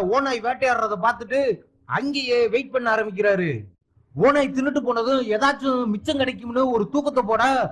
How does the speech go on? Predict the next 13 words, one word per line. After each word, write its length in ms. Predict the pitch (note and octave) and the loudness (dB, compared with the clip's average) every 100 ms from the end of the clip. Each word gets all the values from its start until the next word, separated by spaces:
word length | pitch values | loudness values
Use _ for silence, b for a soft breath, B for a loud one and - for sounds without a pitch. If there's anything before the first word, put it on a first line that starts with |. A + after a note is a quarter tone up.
| - - | -8 -2
நல்லா 380 | E3+ C4+ D4 C#4 | 0 2 2 2
இருட்டிருது. 600 | A#3+ C4+ C4+ B3 G#3 F#3 C3 - _ _ | 0 -2 -4 -2 0 0 -2 -8 _ _
திடீர்னு 460 | G#3+ D4+ C#4+ C#4 C#4+ A3 | 0 0 0 0 2 2
நெருப்பு 380 | G#3 D4+ D4+ | 0 0 0
எரியிற 200 | D4+ C4 | 0 0
சத்தம் 340 | A#3 A3+ C4+ B3+ | -2 -4 -2 -2
கேட்கவும் 420 | A#3+ A#3+ B3+ B3+ | -2 0 0 0
முழிச்சு 260 | A#3+ C4+ C4+ | -2 -6 -2
பார்த்தா, 280 | A#3 F3 B3 C#4 A3+ - _ - | -2 2 2 2 -2 -6 _ -2
ஓனாய் 360 | E3+ D4 D4+ C4 | 2 4 4 2
வேட்டையாடின 520 | A#3+ B3+ C4 A#3 A#3 | -2 2 0 2 -2
மாட்டு 340 | G3 G#3+ C4+ A#3+ | 0 -2 -2 -6
பக்கத்துல 400 | A3+ A3+ A3 | -4 -4 0